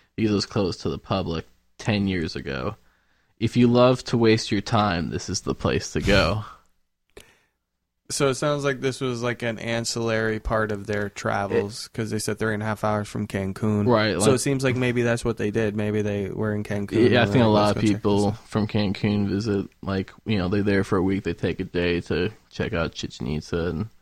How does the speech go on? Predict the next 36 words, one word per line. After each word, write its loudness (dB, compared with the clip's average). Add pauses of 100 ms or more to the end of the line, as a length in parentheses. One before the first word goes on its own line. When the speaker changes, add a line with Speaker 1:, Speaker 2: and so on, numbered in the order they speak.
(800)
Speaker 2:
I 2
think -2
they're 2
just -4
mad -2
that -2
it -4
wasn't -6
Cancun. -2
Speaker 1:
Yeah, 8
they're, 6
they're 4
mad, 6 (140)
yeah, 0 (260)
uh, 2
that 2
it's, -4
it's -4
roped 2
off. 4
Like, 2 (300)
dude, 6
this 4
is 6
another, 6 (120)
uh, 2
another 6
review 2
that 2
is, 0
like, 0 (220)
super 0
along 2
the -2
same 2
lines. 2